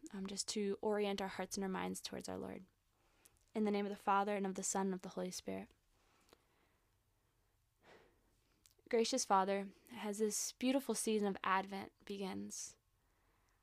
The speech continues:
assist us to focus our gaze on you. Permit us to open our ears to the gentle whisper of your voice, and help us to know that you whisper because you are close.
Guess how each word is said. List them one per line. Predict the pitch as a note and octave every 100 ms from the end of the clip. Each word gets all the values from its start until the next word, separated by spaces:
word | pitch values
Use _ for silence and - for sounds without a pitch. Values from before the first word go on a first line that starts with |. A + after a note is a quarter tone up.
| _ -
assist | A3 B3 B3 -
us | C#4+ -
to | G3+
focus | - G#3 A3 G#3
our | G3
gaze | F#3 F#3+ G3
on | F#3+
you. | F#3 F#3 F#3+ _ _ _ _ _ _ _ _ _ _ _ _
Permit | - A3 A3+
us | B3 -
to | - A3+ G#3+ G#3 _ _ _ _ _ _ _ _ _ _ _ _ -
open | B3 D4 D4
our | C4
ears | - G3+ G3+ A3+ A#3+ - - _ _ _ _ -
to | G#3+
the | A3
gentle | G#3 G#3+ G#3+ A3
whisper | G3+ - G3+
of | G3 G3+
your |
voice, | G3+ G3+ - -
and | G3+
help | A3 A#3
us | A3
to | -
know | G#3 G#3
that | G3+ - - - - _ _
you | - A#3
whisper | G#3+ B3 - - D4+ E4+ - _ _ _ _ _ _ _ -
because | A3+ A3+ G3+
you | G3+
are | - -
close. | - F#3+ F#3+ - -